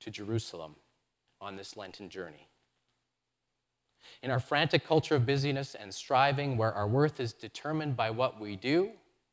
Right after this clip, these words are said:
how much money we make or how much we have, we discover that all of that is meaningless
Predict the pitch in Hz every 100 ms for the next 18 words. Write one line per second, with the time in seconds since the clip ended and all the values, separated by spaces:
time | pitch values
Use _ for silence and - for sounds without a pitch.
0 | _ _ _ _ _ _ - 120 127 120
1 | 110 123 147 143 131 117 131 147 - 92
2 | 110 110 107 - 95 - 135 175 214 220
3 | - _ _ _ _ _ _ _ _ _
4 | _ _ _ _ _ 131 165 175 - 139
5 | 110 107 104 101 104 120 131 135 113 101
6 | 87 - 104 92 104 135 131 98 76 -
7 | - -